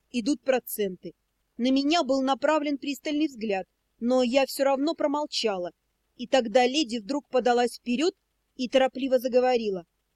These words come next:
"Но, Риате, это же грабительские проценты. На недвижимость в столице и то тарифы меньше". И вот тогда я не сдержалась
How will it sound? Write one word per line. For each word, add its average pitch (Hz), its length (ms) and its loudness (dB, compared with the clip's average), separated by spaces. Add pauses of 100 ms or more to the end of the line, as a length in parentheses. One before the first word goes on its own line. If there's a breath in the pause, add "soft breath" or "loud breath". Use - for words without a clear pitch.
(140)
"Но, 233 200 2
Риате, 254 460 2 (360)
это 233 220 0
же 233 100 -2
грабительские 240 800 2
проценты. 240 680 -2 (340)
На 240 160 2
недвижимость 254 680 2
в - 20 -14
столице 262 560 2 (240)
и 302 140 2
то 381 260 4
тарифы 285 540 4
меньше". 294 580 2 (760)
И 262 180 2
вот 262 200 4
тогда 269 340 4
я 269 180 2
не 269 160 0
сдержалась 285 680 0